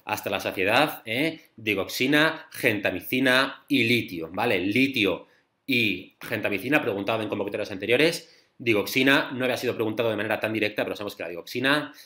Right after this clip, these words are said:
es de esos fármacos que tiene que tener un rango terapéutico entre cero coma ocho y dos milequivalentes litro. Hay que irlo monitorizando y sabemos que una vez que se, se nos, mm, descabalga, pues es un factor de riesgo muy importante para tener una intoxicación por digoxina, una digoxinemia elevada.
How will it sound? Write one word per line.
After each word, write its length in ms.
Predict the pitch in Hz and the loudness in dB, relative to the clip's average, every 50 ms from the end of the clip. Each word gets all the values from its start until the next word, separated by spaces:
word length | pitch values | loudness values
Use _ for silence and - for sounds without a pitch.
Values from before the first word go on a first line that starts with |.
| _ _ - | _ _ -8
es 120 | - 107 | -6 -4
de 60 | 101 | -4
esos 180 | 101 - 98 - | -4 -4 -6 -4
fármacos 420 | - 123 117 131 135 139 147 139 | -2 -2 0 0 0 0 0 -2
que 120 | - - - | -2 -4 -4
tiene 160 | - 104 104 | -4 -4 -4
que 80 | 101 101 | -4 -2
tener 160 | 104 104 101 | -2 -4 -2
un 60 | 101 | -2
rango 180 | 104 104 104 98 | -2 -2 -2 -4
terapéutico 460 | - 92 90 - 107 104 117 101 101 | -4 -4 -4 -4 -4 -4 -4 -4 -4
entre 180 | 95 87 90 | -6 -8 -6
cero 220 | - 127 120 110 - | -2 0 0 0 0
coma 180 | 107 92 95 | 0 0 2
ocho 460 | 104 117 120 - - 135 135 143 139 - - - - _ | 2 2 0 0 0 0 0 0 0 -4 -8 -18 -16 _
y 80 | - 107 | -4 -2
dos 160 | 107 110 104 | 0 0 0
milequivalentes 600 | 104 95 95 95 104 92 95 104 101 110 101 95 | -2 -4 -4 -2 -2 -2 -2 -2 -2 -4 -4 -4
litro. 520 | 107 123 127 - 156 160 175 170 - - - _ _ | -4 -4 -2 0 0 0 0 0 -4 -8 -14 _ _
Hay 140 | 107 107 104 | -6 -6 -6
que 120 | - 107 107 | -4 -2 -2
irlo 360 | 104 98 98 90 92 95 - | 0 2 2 2 0 -2 -2
monitorizando 680 | 117 117 120 120 123 117 110 113 113 113 127 135 139 143 | -4 -4 -2 -2 -2 -2 -2 -2 -4 -4 -2 -2 -2 -2
y 80 | 113 | -2
sabemos 320 | 95 - 92 95 104 101 - | -4 -6 -8 -8 -8 -10 -10
que 100 | - 104 | -10 -8
una 140 | 104 92 95 | -6 -6 -6
vez 160 | 101 101 - | -6 -6 -4
que 320 | - 104 101 101 - - _ _ _ _ _ _ _ _ _ _ | -2 -2 -2 -4 -6 -14 _ _ _ _ _ _ _ _ _ _
se, 440 | - - - 101 92 92 92 95 95 | -14 -6 -4 -2 0 0 0 -2 -4
se 120 | - 98 | -4 -4
nos, 420 | 92 92 92 92 - - - - | -4 -4 -4 -6 -6 -10 -10 -10
mm, 280 | 98 92 90 90 87 87 | -10 -10 -8 -8 -6 -4
descabalga, 640 | 92 101 - - - 92 90 101 110 113 120 135 - | -4 -4 -4 -2 -4 -2 0 0 2 2 2 2 0
pues 120 | 110 92 | 0 -2
es 80 | 98 101 | -4 -6
un 80 | 101 | -6
factor 220 | 101 98 - 110 98 | -6 -4 -4 -4 -4
de 60 | 95 | -4
riesgo 200 | 104 98 95 92 | -4 -6 -4 -6
muy 80 | 95 101 | -6 -4
importante 360 | 98 113 - - 107 107 120 | -4 -6 -6 -6 -6 -6 -6
para 120 | 98 101 | -6 -8
tener 120 | 98 95 95 | -8 -8 -10
una 100 | 101 98 | -8 -8
intoxicación 760 | 95 98 95 - 98 - 92 - - 107 104 107 110 110 - _ _ _ _ _ _ _ _ _ | -8 -10 -10 -10 -12 -12 -12 -6 -4 -4 -4 -4 -6 -8 -14 _ _ _ _ _ _ _ _ _
por 160 | - 113 107 | 0 2 2
digoxina, 560 | 104 101 95 90 - - - 120 120 131 139 | 2 2 0 -2 -4 -4 -2 0 2 2 2
una 160 | 131 113 110 101 | 2 0 0 0
digoxinemia 520 | 98 95 92 - 107 92 95 104 104 95 | -2 -2 -4 -6 -6 -6 -4 -4 -2 -2
elevada. 340 | 87 82 80 - - - | -2 -4 -4 -8 -10 -14